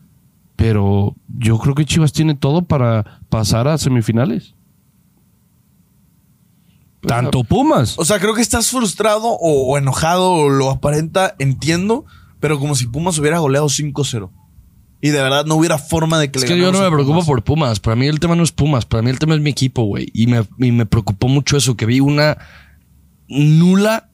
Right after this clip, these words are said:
Speaker 2: idea ofensiva en Chivas, güey. O sea, en verdad era, güey, el Guti, nada, cabrón.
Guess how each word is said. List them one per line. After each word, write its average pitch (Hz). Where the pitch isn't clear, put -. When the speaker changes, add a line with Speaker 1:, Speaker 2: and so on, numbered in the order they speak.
Speaker 2:
idea 143
ofensiva 120
en 139
Chivas, 120
güey. 90
O 120
sea, 143
en 147
verdad 147
era, 170
güey, 147
el 139
Guti, 180
nada, 147
cabrón. 139